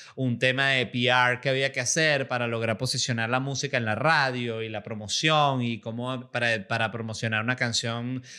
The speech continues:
tú tenías que ir a un programa en televisión a cantarla, entonces había que conocer a los productores que cuadraban las entrevistas, ok,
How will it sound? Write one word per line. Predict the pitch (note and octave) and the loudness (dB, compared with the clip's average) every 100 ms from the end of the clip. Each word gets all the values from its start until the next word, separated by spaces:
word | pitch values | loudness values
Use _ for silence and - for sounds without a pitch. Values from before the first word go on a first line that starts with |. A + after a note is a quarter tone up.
| - | -8
tú | C3+ | -2
tenías | C3 B2+ - | 0 0 0
que | B2+ | -2
ir | |
a | B2 | -2
un | B2+ | -2
programa | C3 C3 C3 B2 A#2+ | -2 0 2 2 -2
en | C3 | -2
televisión | C3 A2+ A2 - A#2 | -2 -2 -2 -2 -2
a | A#2+ | -2
cantarla, | A2 G#2 D#3+ D#3 C3+ B2+ B2+ B2 | -4 -2 0 2 2 -2 -4 -4
entonces | A2 G#2 B2 | -4 -8 -6
había | A#2+ A2 | -4 -4
que | A2+ | -6
conocer | B2 G#2+ A2 | -8 -8 -6
a | |
los | A2+ | -8
productores | A#2+ A#2+ G#2+ A#2 A2+ A#2+ | -4 -2 -2 -2 -2 -2
que | A#2 | -4
cuadraban | A2+ G#2+ A2+ | -2 -2 -2
las | B2 | -2
entrevistas, | A2+ A2 A2+ D#3+ C#3+ B2 B2+ | -4 -4 0 2 2 0 -4
ok, | C3 | 0